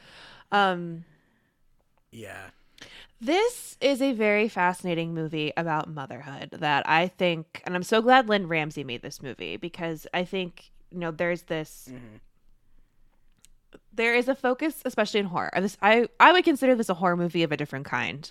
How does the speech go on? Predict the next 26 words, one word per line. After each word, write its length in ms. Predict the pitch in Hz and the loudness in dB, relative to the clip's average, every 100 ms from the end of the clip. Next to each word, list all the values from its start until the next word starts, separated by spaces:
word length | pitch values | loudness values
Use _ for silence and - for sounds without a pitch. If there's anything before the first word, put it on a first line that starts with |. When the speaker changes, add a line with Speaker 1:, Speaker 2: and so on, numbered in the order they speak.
| - | -4
Speaker 1:
Like, 380 | 151 135 - - - | -2 -2 -4 -14 -4
I 100 | 170 | 0
think 200 | 175 160 | 0 0
there's 160 | 156 156 | -2 -4
an 60 | 156 | -4
argument 420 | 151 151 147 143 | -4 -2 -4 -8
to 60 | 156 | -8
be 80 | 147 | -6
made 200 | 139 147 | -6 -4
here 200 | 139 135 | -2 -2
that 120 | 139 | -2
this 140 | 170 | -2
is, 120 | 175 165 | 0 0
like, 120 | 156 | 2
about 160 | 147 | 0
the 60 | 151 | 0
horrors 400 | - 147 143 165 | -4 -2 0 0
of 80 | 151 | -2
reality 580 | 135 123 - 139 147 151 | -2 -2 -2 -2 0 0
<laughs> 20 | |
and, 160 | - 208 | 0 2
like, 320 | 165 - - - - _ _ - | 2 0 -8 -16 -20 _ _ -4
being 400 | 151 135 135 135 _ _ _ _ _ - | -2 -2 -8 -14 _ _ _ _ _ -10
a 60 | |
mother. 440 | 151 - - 165 285 - - - - - - | -10 -10 -4 -4 -4 -8 -20 -20 -20 -6 4
But, 360 | 196 160 - | 6 6 2